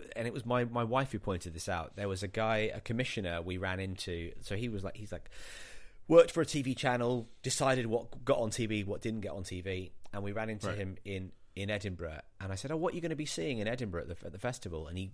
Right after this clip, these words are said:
Speaker 1: listed off a bunch of things in a really non-committal way. "I'm seeing this show, and, oh, maybe I'll go along to this show, maybe I'll go along to this show." And then he went off to his show, and my wife turned to me and went, "He doesn't know what's good or bad. He's got no
Speaker 2: Right.
Speaker 1: idea." And he's
Speaker 2: Yeah.
Speaker 1: worried that he's gonna s-,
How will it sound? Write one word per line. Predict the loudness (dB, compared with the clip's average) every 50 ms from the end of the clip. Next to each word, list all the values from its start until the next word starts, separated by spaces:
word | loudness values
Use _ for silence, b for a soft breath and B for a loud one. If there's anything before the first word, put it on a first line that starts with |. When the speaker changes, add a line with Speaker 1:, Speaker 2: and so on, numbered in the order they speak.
| -8
Speaker 1:
listed | -2 2 2 2 2 2 0 2 0
off | 0 2 2
a | 0
bunch | 0 0 0 -4
of | -4
things | -2 -2 0 0 -2 -4
in | -2 -4
a | -2
really | -2 -4 -4 -4
non-committal | -4 -2 -4 -4 -4 -6 -6 -6 -6 -6 -4 -4 -2
way. | -2 0 0
"I'm | 0 -2
seeing | -4 -6 -6 -6
this | -6 -6 -6
show, | -6 -4 -2 -2 0 0 0 -2 -2 -4 -4
and, | -4 -4
oh, | -4 -4 -4
maybe | -4 -4 -4 -6
I'll | -6
go | -6 -8 -8
along | -8 -8 -8
to | -8 -6
this | -6 -6
show, | -6 -6 -6 -4 -4 -4 -4 -6 B B B B B
maybe | -4 -2 -2
I'll | -2 -2
go | -4 -4
along | -4 -4 -6 -6
to | -6
this | -6 -6 -6
show." | -6 -6 -6 -6 -6 -8 -10 B B B B B B B B B B
And | -2 0 0 0 0 -2 -4 -6 -10 -12 -10 -6
then | -4 -2 -2
he | 0 0
went | 2 2 2 2
off | 0 -2
to | -4 -4 -4
his | -4 -4
show, | -4 -2 -2 0 0 -2 -4 -6 -8 b b b b b b
and | -6 -4
my | -4 -2
wife | 0 2 0 0 0
turned | -2 -2 -2 -2 -2 -4
to | -4
me | -6 -4
and | -4
went, | -6 -6 -6
"He | -6 -6
doesn't | -6 -6 -6 -6 -4
know | -2 -2 0 0 0 0
what's | -2 -4 -6 -4
good | -4 -2 -2
or | -2 -2
bad. | -2 -2 -2 -2 -2 -4 -4 -6 -8 -10 -12 -14 -18 -18 -16 -12
He's | -8 -4
got | -4 -2
no | -2 0 2 2
Speaker 2:
Right. | 2 2
Speaker 1:
idea." | 2 0 0 0 0 -2 -4 -6 -8 -10 -10 B B B B B B B B
And | 0 0
he's | 2 4
Speaker 2:
Yeah. | 4 8
Speaker 1:
worried | 8 10 10 8 6 2 0 -2 -6 -6 -4
that | -2 0
he's | 0 -2 -2
gonna | -2 -2 -2
s-, | -2 -4 -6